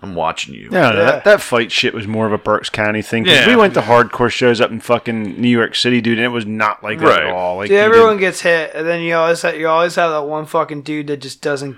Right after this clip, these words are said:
Speaker 3: get the vibe yet, and
Speaker 1: Right.
Speaker 3: then takes it wrong way.
Speaker 2: Usually a dude with a Pantera shirt.
Speaker 3: Yeah,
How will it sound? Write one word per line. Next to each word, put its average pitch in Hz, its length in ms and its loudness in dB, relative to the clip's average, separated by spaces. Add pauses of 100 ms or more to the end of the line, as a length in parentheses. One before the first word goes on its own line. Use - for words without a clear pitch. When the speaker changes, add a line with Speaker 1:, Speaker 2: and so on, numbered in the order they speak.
(140)
Speaker 3:
get 269 300 -8
the 131 80 -12
vibe 123 400 -8
yet, 110 260 -10
and 123 140 -4
Speaker 1:
Right. 98 300 2
Speaker 3:
then - 60 -20 (180)
takes 147 280 -8
it 135 260 -12 (340)
wrong 139 320 -6
way. 131 220 -10 (100)
Speaker 2:
Usually 143 320 2
a - 20 -4
dude 113 220 0
with 107 100 0
a 101 60 0
Pantera 104 640 0
shirt. 87 340 -4 (180)
Speaker 3:
Yeah, 196 520 4